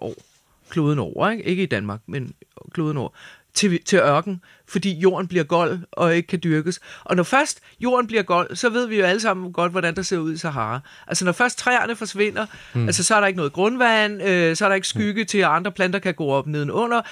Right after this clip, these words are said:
Speaker 1: Altså, det hele kollapser bare, ikke? Nå, så det der biodiversitet, det er, det er, det er,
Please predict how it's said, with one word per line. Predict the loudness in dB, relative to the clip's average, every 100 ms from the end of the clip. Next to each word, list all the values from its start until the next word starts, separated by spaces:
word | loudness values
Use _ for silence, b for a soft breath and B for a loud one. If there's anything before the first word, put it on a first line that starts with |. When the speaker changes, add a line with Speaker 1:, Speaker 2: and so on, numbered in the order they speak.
| B
Speaker 1:
Altså, | -4 2
det | 4
hele | 4 2
kollapser | 2 2 0 -8
bare, | -12 -12 -8 -8
ikke? | -8 _ _ B B B B B B
Nå, | 0 0 b
så | -2 -2
det | 2 2
der | 2
biodiversitet, | 2 0 2 0 0 -2 -2
det | 2 4
er, | 4 2 2 0 0 0 -2 -4 -2
det | 2 2
er, | 4 2 0 -2 -2
det | 2 4 6
er, | 6 4